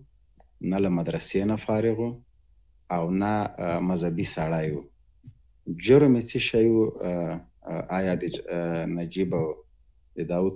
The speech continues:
ترمنځ فرق شته، نه شته؟ ځکه موږ خو ن-، نجیب ته هم شهید وایو او سردار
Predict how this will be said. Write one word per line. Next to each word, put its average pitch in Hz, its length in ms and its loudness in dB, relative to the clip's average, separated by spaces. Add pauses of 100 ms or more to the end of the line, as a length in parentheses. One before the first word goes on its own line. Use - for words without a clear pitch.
ترمنځ 92 380 -2 (140)
فرق 95 240 0
شته، - 400 -4 (160)
نه 90 220 0
شته؟ - 340 -2 (760)
ځکه 85 260 -8
موږ 95 200 0
خو 85 80 -8 (440)
ن-، 82 180 -4 (320)
نجیب 87 360 -4
ته 107 80 -4
هم 113 160 0
شهید 110 420 0
وایو 104 320 2
او 87 120 -2
سردار 80 420 -2